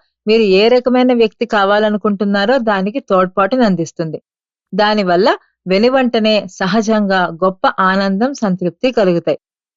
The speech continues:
మీరు ఆశ్చర్యపోవచ్చు, హ్యాబిట్ ట్రాకింగ్ ఇంత ప్రయోజనకారైనప్పుడు దీని గురించి ఇంత ఆలస్యంగా ప్రస్తావిస్తున్నానని.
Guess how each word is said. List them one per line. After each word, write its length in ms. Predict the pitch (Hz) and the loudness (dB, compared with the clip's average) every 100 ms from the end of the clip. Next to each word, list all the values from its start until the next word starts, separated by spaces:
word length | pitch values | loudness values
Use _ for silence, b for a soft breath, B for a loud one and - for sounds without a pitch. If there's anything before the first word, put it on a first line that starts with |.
| - | -2
మీరు 180 | 233 247 - | 0 0 0
ఆశ్చర్యపోవచ్చు, 880 | 196 240 269 247 190 180 165 - - _ _ _ _ - | -2 0 0 0 0 0 0 -4 -12 _ _ _ _ -6
హ్యాబిట్ 420 | 190 208 269 254 | -4 -2 -2 -2
ట్రాకింగ్ 400 | 262 226 247 262 | -2 -2 -2 0
ఇంత 180 | 240 208 | 0 -2
ప్రయోజనకారైనప్పుడు 1200 | 190 185 208 220 240 226 214 190 175 170 233 349 _ _ - | 0 2 2 4 2 2 0 0 -2 -2 -2 -2 _ _ -4
దీని 240 | 220 226 | 0 2
గురించి 320 | 202 214 262 277 | 2 2 2 0
ఇంత 160 | 233 | 0
ఆలస్యంగా 560 | 196 202 226 240 220 233 | 0 0 0 0 -2 -2
ప్రస్తావిస్తున్నానని. 1120 | 214 190 - 190 185 - 185 185 180 175 | -2 -4 -2 -2 -2 -2 -2 0 0 -2